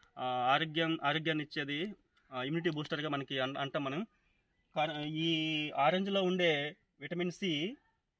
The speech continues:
ఆరెంజ్లో కంటే మనకి అరవై రెట్లు ఎక్కువ దీంట్లో ఉంటుందండి vitamin సి. So చాలా health benefits అండి. ఇది doctors సజె-, సజెస్ట్ చేసే best medicinal fruit అండి ఇది. And second thing వచ్చేసి క్యారెట్లో మనకి beta carotene అని ఉంటుంది. ఈ beta carotene మనకి కంటి చూపుకి చాలా మంచిదండి.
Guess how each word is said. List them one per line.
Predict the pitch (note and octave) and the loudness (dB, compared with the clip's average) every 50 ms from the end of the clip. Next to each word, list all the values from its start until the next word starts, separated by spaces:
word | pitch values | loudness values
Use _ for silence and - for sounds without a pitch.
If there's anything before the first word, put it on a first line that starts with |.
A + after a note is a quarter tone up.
| _ _ - - - | _ _ -10 -2 0
ఆరెంజ్లో | C#3 D3 E3 F#3+ G3 G#3 G#3 G3+ | 2 2 2 2 2 2 2 2
కంటే | G3 F#3+ G3+ G3 | 2 2 0 0
మనకి | F#3+ F3+ - F#3 E3 | 0 0 2 2 2
అరవై | - - C#3+ D#3+ F3+ F#3 | 2 4 4 6 6 6
రెట్లు | F3+ F#3+ G3+ - F#3+ | 6 4 2 0 0
ఎక్కువ | F3+ - - G3 | -2 0 0 2
దీంట్లో | F3+ E3+ E3 D#3+ D#3+ D3 | 2 2 2 2 0 0
ఉంటుందండి | C#3 C#3+ B2+ A#2 A2+ G#2+ G#2+ | 0 -2 -4 -4 -4 -4 -4
vitamin | B2 D3 D3+ E3 D#3+ | -6 -4 -2 -2 -4
సి. | - - B2 A2+ - - _ _ _ _ _ _ - - | -4 -4 -8 -10 -10 -14 _ _ _ _ _ _ -6 -2
So | E3+ E3+ - _ - F3 | -2 -2 -2 _ -2 0
చాలా | D#3+ E3+ F3+ | 2 4 4
health | F3+ F3 E3 D#3+ | 4 2 2 2
benefits | D#3+ E3 E3 C#3+ D3 - - | 0 -2 -2 -4 -4 -6 -6
అండి. | C3+ B2 | -4 -4
ఇది | B2 B2 B2 C3 C3 B2+ B2+ - C3+ | -4 -4 -2 -4 -4 -4 -6 -4 -2
doctors | C3+ C#3 D3 - E3+ - | 0 0 0 -2 -6 -10
సజె-, | - E3+ E3+ E3+ D#3+ D3+ D#3 | -8 -6 -2 -2 -2 -2 -2
సజెస్ట్ | - E3+ D3+ F3 - - | -2 -2 0 0 0 -2
చేసే | D#3+ - F#3 D#3+ | -2 -2 -2 -2
best | C#3 D3+ - - - D#3+ D#3 D3 | -2 -4 -4 -4 -4 -4 -2 -2
medicinal | C#3+ D3 D#3 - G3 F#3 F3+ | -2 -2 0 2 2 2 2
fruit | E3+ E3+ D3+ C#3 | 2 0 -2 -2
అండి | B2 A#2 A2+ | -4 -4 -6
ఇది. | G#2+ G#2+ - - - _ _ _ _ _ _ _ C#3 | -8 -10 -12 -16 -20 _ _ _ _ _ _ _ 0
And | D3+ E3 E3+ D#3 | 2 2 2 2
second | C#3+ D#3+ D3+ F3+ F#3+ | 2 0 0 0 0
thing | F#3 G3 F#3 | 0 0 0
వచ్చేసి | F3 D#3+ F3+ E3+ - E3+ D#3+ E3 | 0 -2 -2 -2 -2 -2 -2 0
క్యారెట్లో | - E3 D#3 E3 F#3 G3 - G3+ F3+ | 2 4 4 4 4 2 0 0 0
మనకి | E3 E3 E3 D3 | 0 0 -2 0
beta | C#3 D#3+ E3 F#3 | 0 2 2 2
carotene | E3+ F3+ E3+ F3 E3+ E3+ | 2 2 2 2 2 2
అని | D#3+ D3 | 2 2
ఉంటుంది. | C3+ C3 D3 B2+ A#2+ C3+ D#3+ A#3 - _ _ _ _ _ _ _ _ - | 0 0 -2 -2 -2 -2 -2 -4 -6 _ _ _ _ _ _ _ _ 0
ఈ | E3 D#3 | 0 2
beta | C#3 D3+ E3 G#3 G3+ | 2 4 4 4 4
carotene | G3 G3 F#3+ F#3+ F#3+ F#3 | 4 2 2 0 2 0
మనకి | F#3 E3+ D#3+ D#3+ E3 | 2 2 2 2 0
కంటి | D#3+ F3 F3 F3+ | 0 0 0 0
చూపుకి | F#3 G3 F3+ F3 - E3 | 0 -2 -2 0 2 2
చాలా | D3 D3+ | 2 2
మంచిదండి. | C#3+ C3+ - C3+ B2+ A2+ A2 - | 2 0 -2 -4 -4 -4 -4 -6